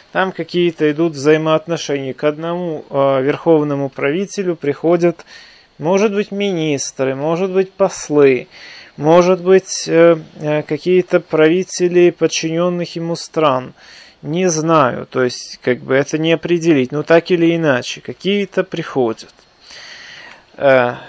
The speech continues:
есть, э, какие-то походы. Э, и вот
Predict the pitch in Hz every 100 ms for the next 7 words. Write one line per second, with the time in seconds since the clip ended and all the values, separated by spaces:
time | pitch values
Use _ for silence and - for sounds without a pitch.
0 | - - 135 131 165 214 214 - - -
1 | - - 185 180 180 - _ - 147 180
2 | 185 180 180 180 170 - 156 143 127 123
3 | 120 - _ _ - - - - - _
4 | - - 131 127 110 98 _ _ _ _
5 | _ _ _ _ _ _ - _ _ _
6 | - 156 196 185 185 185